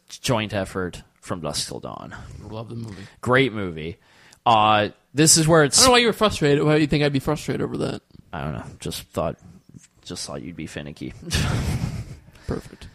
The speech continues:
Speaker 1: I don't know. You used to be because I had it placed higher than Sinister on my list.
Speaker 2: It's perfect.
Speaker 1: <laughs> But no, um, From Dusk Till Dawn is great. Uh,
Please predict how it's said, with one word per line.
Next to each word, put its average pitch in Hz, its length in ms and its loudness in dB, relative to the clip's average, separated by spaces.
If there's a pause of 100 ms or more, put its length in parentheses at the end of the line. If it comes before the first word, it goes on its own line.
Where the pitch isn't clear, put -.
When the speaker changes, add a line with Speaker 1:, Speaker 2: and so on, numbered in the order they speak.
(160)
Speaker 1:
I 80 60 -10
don't 82 100 -6
know. 101 100 -4 (400)
You 185 100 2
used 151 380 2
to 101 60 -8
be 98 140 -4
because 101 300 -8
I 98 80 -6
had 107 200 -2
it 92 120 -4
placed 98 300 -2
higher 92 340 -2
than 85 360 -8 (100)
Sinister 92 760 -2 (200)
on 90 140 -12
my 87 120 -8
list. 90 460 -4
Speaker 2:
It's - 240 -6
perfect. - 460 -14
Speaker 1:
<laughs> 160 320 0
But 131 320 -2
no, 120 240 2
um, 117 320 0 (440)
From 160 140 -2
Dusk 202 160 4
Till 196 100 -2
Dawn 151 220 2
is 135 160 -4
great. 123 440 0 (760)
Uh, 139 460 6